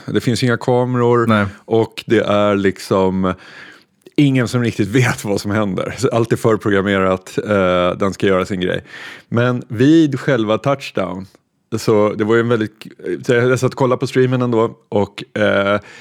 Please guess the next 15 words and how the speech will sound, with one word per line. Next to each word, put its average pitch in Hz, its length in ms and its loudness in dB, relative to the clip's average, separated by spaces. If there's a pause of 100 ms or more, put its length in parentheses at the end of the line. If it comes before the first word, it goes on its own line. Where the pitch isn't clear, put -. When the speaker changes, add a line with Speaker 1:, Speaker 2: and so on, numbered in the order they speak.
(720)
Speaker 1:
så 123 100 0
bara, 113 300 2
li-, 104 440 -4
eh, 92 80 -4 (280)
allt 123 220 -4
går 131 140 2
som 127 160 -2
planerat, 131 440 -2
planerat, 123 360 -2
planerat, 107 360 0
men 113 160 -2
sen 127 220 0
när 110 80 0
den 107 120 0
landar 104 500 -2